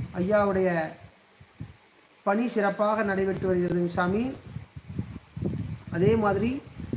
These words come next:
ஐயாவுடைய பேரருள் எல்லாருக்கும் எல்லாம் நிறைவாகணும்னு சொல்லி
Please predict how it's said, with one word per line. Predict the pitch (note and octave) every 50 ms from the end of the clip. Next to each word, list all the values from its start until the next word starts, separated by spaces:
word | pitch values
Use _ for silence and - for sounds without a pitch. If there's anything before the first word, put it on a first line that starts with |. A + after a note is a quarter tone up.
| - F3+
ஐயாவுடைய | F3 G3 A3+ A3+ A3+ A3 G#3+ G#3+ G#3 F#3 F3 -
பேரருள் | A3 G#3+ A3+ A3+ A3+ A3 A3 B3 D4 F#4+ - - - - F#3
எல்லாருக்கும் | F#3 G3 G#3 G#3 A3 A3+ A3+ A3 - D4 C#4+ A#3
எல்லாம் | G3+ G3 G3+ A3 A#3 A3+ G#3
நிறைவாகணும்னு | G3+ G3 G#3+ A3 A3 G#3 G#3 G3+ G#3 G#3+ G#3+ - -
சொல்லி | G3+ G3+ A3 B3+